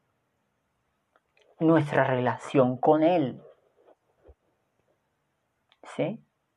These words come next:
Y es por medio de la Escritura que nosotros vamos mejorando, cambiando todo eso,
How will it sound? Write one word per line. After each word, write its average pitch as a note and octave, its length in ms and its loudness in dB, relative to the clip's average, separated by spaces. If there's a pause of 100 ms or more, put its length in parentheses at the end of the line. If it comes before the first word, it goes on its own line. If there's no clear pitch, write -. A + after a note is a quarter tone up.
(580)
Y B2 100 -4
es B2 100 -6
por D3+ 220 4
medio E3+ 520 6
de F#3 80 4
la F#3 80 6
Escritura A2+ 720 -6 (760)
que C3 100 2
nosotros B2+ 480 2 (220)
vamos A#2+ 480 0
mejorando, B2 800 0 (1200)
cambiando C#3+ 1000 0 (260)
todo C3+ 320 -2
eso, A#2+ 300 -8